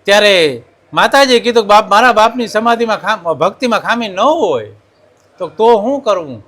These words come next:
તો કે, "મારી એક ઈચ્છા પૂરી કરતી જા." "ઈચ્છા પૂરી કરો બાપા."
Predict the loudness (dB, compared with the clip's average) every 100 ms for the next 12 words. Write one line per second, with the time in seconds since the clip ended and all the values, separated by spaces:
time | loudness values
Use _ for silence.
0 | _ _ -16 -10 -6 -4 -6 -8 -12 -10
1 | -10 -10 -10 -12 -14 -16 -20 -20 -20 -20
2 | _ _ _ _ _ _ _ -20 -20 -20
3 | _ _ -20 -8 -4 -4 -6 -8 -6 -6
4 | -6 -8 -10